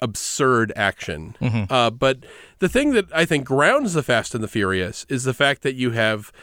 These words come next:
Speaker 1: this incredibly diverse, multiracial cast of people that are all in on the sort of family, th-, family theme of the series,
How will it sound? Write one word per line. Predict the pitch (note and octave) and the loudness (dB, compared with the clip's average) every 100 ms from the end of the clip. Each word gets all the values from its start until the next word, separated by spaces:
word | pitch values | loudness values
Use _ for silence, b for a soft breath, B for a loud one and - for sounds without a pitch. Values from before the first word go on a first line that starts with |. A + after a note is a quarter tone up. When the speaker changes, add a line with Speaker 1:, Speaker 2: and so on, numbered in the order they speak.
| B B | B B
Speaker 1:
this | D#3+ D#3+ | -2 -2
incredibly | C#3 F3+ F#3 E3+ E3+ | -2 0 2 2 2
diverse, | D3 C#3+ A#2+ B2+ B2+ B2+ - - | 2 0 0 2 2 2 -4 -6
multiracial | C3+ C3 C#3 B2+ A2+ A2+ G#2+ B2+ A2 G#2+ G#2+ A#2 | -2 0 2 0 2 0 0 0 0 0 -2 -8
cast | - C3 A2 G#2 - - - B B B B B | -4 0 2 0 -2 -12 -16 B B B B B
of | C#3 A#2 - | 2 2 0
people | E3 F3+ A3 G#3 | 0 2 4 2
that | D#3+ D3 D3 - | 2 0 0 0
are | C3 A#2+ A2+ - _ - | 0 0 -4 -16 _ 2
all | G3 A3 A3 F3 | 4 6 6 6
in | F3+ E3 B2 A2+ A2+ - | 6 6 4 0 -6 -4
on | D3 C3+ C3 C3 B2+ C3 - | 2 4 6 4 2 -2 -8
the | C3+ A#2+ B2+ | -6 0 2
sort | - D3 | 2 0
of | B2 | -2
family, | - D3+ C3 C#3+ C#3+ B2+ A2+ A2+ - - | -4 0 2 2 2 2 0 -4 -10 -4
th-, | C3 - | -2 -2
family | - C#3 D3+ C3+ | 0 2 2 0
theme | A2+ B2+ A#2 | 2 2 2
of | A2+ A2 | 2 -2
the | A#2 | -4
series, | - E4 D3+ G2+ G2+ | -2 0 2 0 -2